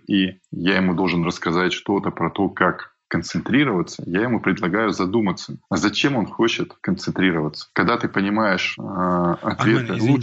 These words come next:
Speaker 1: лучше
Speaker 2: извините, я вас перебью. А давайте вот, у меня возникла такая мысль, давайте прямо на практике. Вот, к примеру,
Speaker 1: Да,
Speaker 2: м,
Speaker 1: да.
Speaker 2: а, мы ж, мы ж так фильтруем действия, правильно?
Speaker 1: Да.
Speaker 2: А, вот у меня есть действие, мне необходимо там для своего повышения написать, э, такую, м, ну, это называется roadmap,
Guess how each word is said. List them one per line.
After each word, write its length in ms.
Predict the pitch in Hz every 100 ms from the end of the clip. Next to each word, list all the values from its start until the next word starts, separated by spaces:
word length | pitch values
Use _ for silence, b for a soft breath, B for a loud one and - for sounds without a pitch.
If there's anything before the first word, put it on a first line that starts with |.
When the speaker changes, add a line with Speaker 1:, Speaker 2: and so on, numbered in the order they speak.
| 110
Speaker 1:
лучше 80 | 117 135
Speaker 2:
извините, 280 | 110 123 107
я 40 | 107
вас 120 | -
перебью. 380 | 120 110 104 -
А 60 | 98
давайте 420 | 113 139 143 113
вот, 260 | 101 90
у 100 | -
меня 220 | - 101 101
возникла 340 | 104 107 101
такая 200 | 98 101
мысль, 240 | 120 -
давайте 280 | 98 117 139
прямо 200 | - 101
на 100 | 101
практике. 480 | 95 92 - - 92
Вот, 140 | 90
к 100 | -
примеру, 500 | - 107 95 85 107 B B B B -
Speaker 1:
Да, 80 |
Speaker 2:
м, 100 | 92
Speaker 1:
да. 20 | 98 98
Speaker 2:
а, 40 |
мы 140 | 95 120
ж, 140 | - -
мы 180 | - 117
ж 60 |
так 140 | - -
фильтруем 400 | 107 98 117 104
действия, 420 | 90 90 - - -
правильно? 360 | 117 131 110 - B B B -
Speaker 1:
Да. 180 | 101 95
Speaker 2:
А, 480 | 95 92 95 92 92
вот 180 | 123
у 40 | 127
меня 180 | 117 117
есть 160 | 98
действие, 380 | 120 175 - 110
мне 160 | 101 143
необходимо 840 | 120 - 104 95 117 101 92 87 -
там 220 | 90 85
для 160 | 90 95
своего 300 | - 92 90
повышения 680 | 92 95 - 240 175 123 -
написать, 720 | 98 98 90 104 135 131 - -
э, 460 | 95 90 90 90 87
такую, 480 | 87 92 90 87 85
м, 160 | - -
ну, 260 | 107 95
это 140 | 90 87
называется 400 | 87 90 87 90
roadmap, 440 | 92 90 120 175